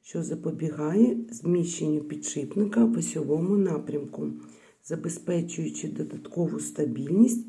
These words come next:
і надійність у роботі. В наявності є такі розміри: дванадцять, тридцять п'ять на десять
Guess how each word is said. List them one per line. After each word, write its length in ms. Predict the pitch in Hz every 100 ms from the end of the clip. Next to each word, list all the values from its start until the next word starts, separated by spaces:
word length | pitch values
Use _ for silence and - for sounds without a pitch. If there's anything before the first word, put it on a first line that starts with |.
| -
і 100 | 160
надійність 720 | 151 143 120 151 185 226 - -
у 100 | 196
роботі. 560 | 196 160 151 151 151 - - _ - _ _ _ _
В 80 | 151
наявності 680 | 160 156 180 240 247 - 196
є 220 | 151 165
такі 340 | 170 180 - 170
розміри: 600 | 160 147 - 151 151 151 151 - - _ _ _ _ _ _ _ _ _
дванадцять, 1080 | - 185 190 196 220 233 233 226 175 - - _ _ _
тридцять 580 | 170 165 - 170 170 -
п'ять 520 | 175 196 196 - - - _ -
на 260 | 185 190
десять 960 | 160 151 147 147 151 - 190 - -